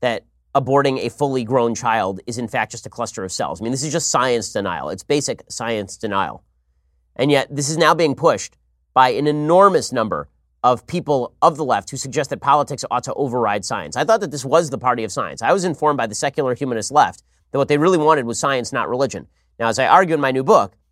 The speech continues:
if you actually want science, you have to make certain religious assumptions about the ability of human beings to discover such a thing as objective truth.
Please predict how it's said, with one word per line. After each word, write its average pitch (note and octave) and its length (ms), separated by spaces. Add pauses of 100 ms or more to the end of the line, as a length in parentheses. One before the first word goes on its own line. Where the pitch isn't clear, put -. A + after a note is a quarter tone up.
if A#2 100
you C#3+ 80
actually E3 260
want C#3 300
science, D3 360
you C#3+ 80
have D3+ 160
to C#3 80
make C#3 160
certain - 260
religious C3 380
assumptions A#2 500
about A2 220
the B2+ 80
ability B2+ 420
of G2+ 140
human D3 260
beings A#2 320
to - 80
discover B2+ 340
such - 240
a C3 60
thing C3 240
as G2 120
objective G#2+ 420
truth. A2 340